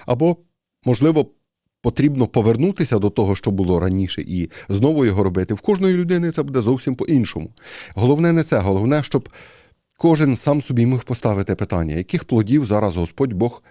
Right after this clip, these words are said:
від мене очікує. А очікує. Сьогоднішнє Боже Слово дуже багате цією притчою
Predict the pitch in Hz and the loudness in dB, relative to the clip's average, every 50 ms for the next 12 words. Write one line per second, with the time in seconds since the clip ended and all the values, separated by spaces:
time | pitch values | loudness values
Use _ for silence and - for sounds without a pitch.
0 | _ 110 113 113 110 92 92 92 90 - - 104 - - 92 - - 85 67 - | _ -4 -2 0 0 0 0 -2 -4 -4 -6 -8 -8 -8 -10 -10 -10 -10 -10 -10
1 | - - _ _ _ _ _ _ _ _ _ _ _ _ _ _ _ _ _ _ | -14 -20 _ _ _ _ _ _ _ _ _ _ _ _ _ _ _ _ _ _
2 | _ _ _ _ _ _ _ _ _ _ _ _ _ - 92 85 90 - - - | _ _ _ _ _ _ _ _ _ _ _ _ _ -4 -4 -2 -2 -2 -4 -4
3 | 160 - - 95 107 113 110 - _ _ _ _ _ _ _ _ _ _ _ _ | -4 -4 -8 -12 -14 -14 -16 -18 _ _ _ _ _ _ _ _ _ _ _ _
4 | _ _ _ _ _ _ _ _ _ _ _ _ _ _ _ _ _ _ _ _ | _ _ _ _ _ _ _ _ _ _ _ _ _ _ _ _ _ _ _ _
5 | _ _ _ _ _ _ _ _ _ _ _ _ - - 123 123 120 113 101 92 | _ _ _ _ _ _ _ _ _ _ _ _ 0 2 4 4 4 2 0 -2
6 | - 107 92 87 90 87 92 87 - - 139 147 139 135 131 127 123 123 120 120 | -2 -4 -2 -2 -2 -2 -4 -4 -2 -2 -2 0 0 0 0 0 -2 -2 -6 -10
7 | _ _ _ _ _ _ _ 170 156 131 131 107 104 95 92 92 80 - - 80 | _ _ _ _ _ _ _ -2 0 2 2 0 0 0 0 -2 -2 -4 -8 -14
8 | - - _ _ _ _ _ - - - 107 87 85 80 - - 139 151 151 - | -18 -20 _ _ _ _ _ -6 -2 0 0 0 0 -2 0 -2 -2 -2 -2 -2
9 | - 107 98 82 | -2 -2 -2 -2